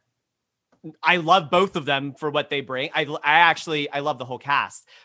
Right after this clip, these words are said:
but those two, I feel like, didn't shine like they thought they were going to. Whereas, and they probably thought Heather and Whitney were not gonna shine. And I feel like they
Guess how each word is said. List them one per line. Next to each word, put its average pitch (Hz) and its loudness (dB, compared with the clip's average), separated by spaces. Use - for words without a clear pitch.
but 156 2
those 180 2
two, 220 0
I 170 4
feel 170 0
like, 151 0
didn't 165 0
shine 160 4
like 143 -6
they 135 -6
thought 123 -4
they 123 -8
were 117 -10
going 120 -6
to. 135 -8
Whereas, 135 -2
and 175 -2
they 175 4
probably 170 2
thought 143 4
Heather 156 2
and 135 -4
Whitney 139 -2
were 120 -6
not 135 4
gonna 123 -6
shine. 113 -4
And 113 -2
I 120 -2
feel 143 -6
like 131 -6
they 156 2